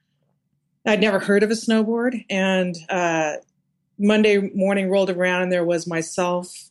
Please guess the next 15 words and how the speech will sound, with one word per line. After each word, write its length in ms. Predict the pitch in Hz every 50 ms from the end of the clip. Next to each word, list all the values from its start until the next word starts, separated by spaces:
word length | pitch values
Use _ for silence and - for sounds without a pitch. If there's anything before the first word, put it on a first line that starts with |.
| _ -
my 160 | - 175 165
business 320 | 160 165 180 175 175 165 -
partner, 280 | - 185 - - 165
Mike, 480 | 160 160 165 165 165 165 165 165 165 - -
and 100 | 165 160
another 320 | 160 170 170 170 160 180
guy 200 | 170 175 165 156
at 100 | 156 156
the 60 | 160
time 260 | 160 - - 175 160
who 80 | 165 160
was 160 | 156 151 -
working 320 | 160 165 160 160 170 165 160
with 180 | 160 156 -
us. 400 | 175 175 - 165 160 - - -